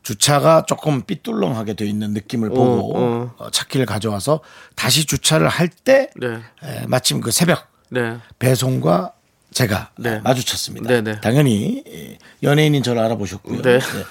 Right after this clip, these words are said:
Speaker 1: 저는 이제 양보를 당연히
Speaker 2: 네.
Speaker 1: 먼저 했습니다.
Speaker 2: 네.
Speaker 1: "지나가셔서 일을 하셔라." 근데 그분 이제 눈인사를 하고 문을 열었는데 라디오에서
Speaker 2: 네.
Speaker 1: 제 목소리가 들리고 있었어요.
Speaker 2: 이야, 지어낸 거 아니죠?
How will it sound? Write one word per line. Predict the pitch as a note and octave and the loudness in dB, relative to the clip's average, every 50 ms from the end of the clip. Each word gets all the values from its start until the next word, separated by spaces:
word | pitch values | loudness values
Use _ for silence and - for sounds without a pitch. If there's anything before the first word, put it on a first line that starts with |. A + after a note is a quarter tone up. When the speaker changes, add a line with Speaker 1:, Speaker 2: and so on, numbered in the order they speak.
| - - - - - | -14 -16 -16 -18 -10
Speaker 1:
저는 | - - B2 B2 A#2+ | -2 -2 0 0 0
이제 | G#2+ G2+ G2+ G2+ | 0 -2 0 2
양보를 | A2+ C#3+ E3 D#3 C#3 B2+ G2 G2 F#2+ - - | 4 4 6 6 6 6 4 2 -2 -4 -6
당연히 | E3+ - F2+ - C#3 | -6 -4 -2 0 0
Speaker 2:
네. | B2+ | 0
Speaker 1:
먼저 | A#2 A2 A2 G2+ | 0 -2 -2 -2
했습니다. | G#2+ F#2+ - - F#2 F#2 - - F#2+ G2+ | -4 -4 -4 -6 -8 -10 -10 -10 -8 -8
Speaker 2:
네. | G2 G2 A2 | -6 -6 -6
Speaker 1:
"지나가셔서 | A#2 A2+ A2+ G#2+ G#2+ F#2+ F#2 G#2+ G2 - F#2 | -6 -6 -4 -4 -4 -6 -8 -10 -10 -10 -8
일을 | F#2 A2 G2+ G#2+ | -8 -6 -6 -8
하셔라." | G2+ - A2 G2 F#2+ F2 | -8 -6 -6 -8 -6 -4
근데 | A2+ A#2 A#2 D3 D3 - - - - - - - - - - _ - _ | -4 0 2 2 0 0 -6 -14 -16 -16 -18 -20 -20 -20 -20 _ -16 _
그분 | - - C#3 C#3+ C#3 | 0 2 4 4 4
이제 | B2+ A2+ A#2+ A2 G#2+ G2+ G2 - - A2+ A#2 | 4 4 2 2 0 0 -4 -6 -8 -4 0
눈인사를 | C3 C#3 C#3+ B2+ A#2 B2 A2 | 2 2 2 2 0 -2 -2
하고 | A2+ C3 D#3 D#3+ G3 G3+ G3 F#3 - - | -2 -2 2 4 6 6 6 4 0 -2
문을 | D#3 C#3 C#3 C3+ B2+ | 0 2 2 2 2
열었는데 | A2 G#2+ G#2+ A2 G#2 G2+ G2+ F#2+ F#2+ G#2+ A#2 A2+ F#2+ C#2+ G1+ G1+ - - - | 2 2 0 0 -2 -2 -2 -2 -4 -4 -6 -6 -6 -8 -8 -10 -12 -12 -4
라디오에서 | F#2+ A#2+ B2+ A2+ G#2+ A#2+ A2 G2 G2 A2+ A2+ - - G#2 - - | 0 2 2 2 2 0 0 0 -4 -6 -10 -12 -14 -16 -16 -12
Speaker 2:
네. | A#2 A2+ A2 G#2+ G#2 - - _ _ _ _ _ _ | -10 -8 -8 -8 -10 -12 -18 _ _ _ _ _ _
Speaker 1:
제 | _ - - B2 C3 | _ 0 2 4 4
목소리가 | C3 A#2 F#2+ - - A2 G2+ G#2+ F#2+ G#2 F2+ - | 4 2 -2 -4 -6 -6 -6 -6 -8 -8 -10 -10
들리고 | - G2+ G#2 G#2 - F2 - - | -12 -14 -14 -14 -14 -16 -18 -10
있었어요. | - D#3 D#3+ | -2 2 2
Speaker 2:
이야, | E3+ E3 D#3 D#3 D#3 D3+ D3+ D3+ D3+ D3+ D3+ D3 C#3+ C#3 C#3 C3+ C3 C3 C3 B2+ B2 A#2+ A#2 A#2 A2+ A2 G#2+ G#2+ - _ _ _ - - | 4 4 4 2 2 2 4 4 4 4 4 6 6 8 8 8 6 6 6 4 4 2 0 -2 -2 -6 -10 -14 -20 _ _ _ -14 -4
지어낸 | - F3 F3+ F#3+ G#3 G#3 | 0 4 4 4 6 6
거 | A#3 | 4
아니죠? | G3 D3 C#3+ C#3+ F3+ F3 B2 - | 4 4 2 2 0 0 -2 -4